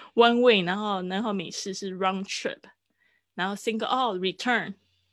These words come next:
就是回来的票，single 去，然后来回就是 return。I want the first class single to London。OK。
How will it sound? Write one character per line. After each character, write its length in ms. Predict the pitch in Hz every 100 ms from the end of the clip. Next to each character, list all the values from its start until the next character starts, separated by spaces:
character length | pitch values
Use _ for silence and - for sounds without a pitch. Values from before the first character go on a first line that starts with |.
| _ _ _ _ _
就 120 | - 185
是 100 | 190
回 220 | - 160
来 200 | 147 147
的 100 | 151
票， 380 | - 151 - 202
single 420 | - 196 208 180 -
去， 420 | - - 175 - _ -
然 120 | 170
后 180 | 185 180
来 260 | 165 160
回 240 | - 160 165
就 120 | 160
是 280 | 165 160 - _
return。 520 | 160 - 185 165 202 - _ _ _ _ _ _ _ _ -
I 100 | 185
want 220 | 202 220
the 80 | 208
first 440 | 214 214 214 220 -
class 360 | - 175 175
single 520 | - - 190 185 165 - -
to 80 |
London。 540 | 170 160 165 - - 208 - _ _ _ _ _ _ _ _
OK。 440 | - 170 - -